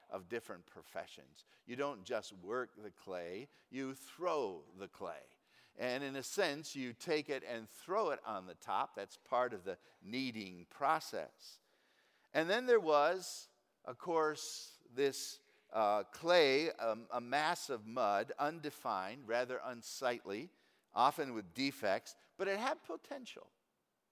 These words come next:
So a skilled artist working with a mass of mud that has potential. Now, we don't have to stretch our imaginations too far to get an idea where this picture is going,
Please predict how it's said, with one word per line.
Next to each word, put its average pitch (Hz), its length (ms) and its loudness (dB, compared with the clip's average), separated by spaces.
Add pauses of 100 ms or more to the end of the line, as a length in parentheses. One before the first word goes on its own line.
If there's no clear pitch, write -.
(720)
So 180 180 2
a 170 40 0
skilled 269 480 0
artist 147 680 4 (140)
working 170 460 -2
with 151 160 -2
a 147 80 -2
mass 196 540 0
of 147 200 -2
mud 135 500 4
that 147 120 2
has 160 460 2
potential. 185 580 -10 (1400)
Now, 185 180 6
we 185 120 6
don't 269 180 2
have 262 160 0
to 190 100 -4
stretch 202 360 -2
our 175 80 2
imaginations 156 880 -4
too 233 220 -8
far 120 520 4
to 147 120 -10
get 151 200 0
an 151 100 -2
idea 156 400 0
where 147 200 2
this 135 180 -6
picture - 460 -6
is 113 140 -10
going, 120 360 2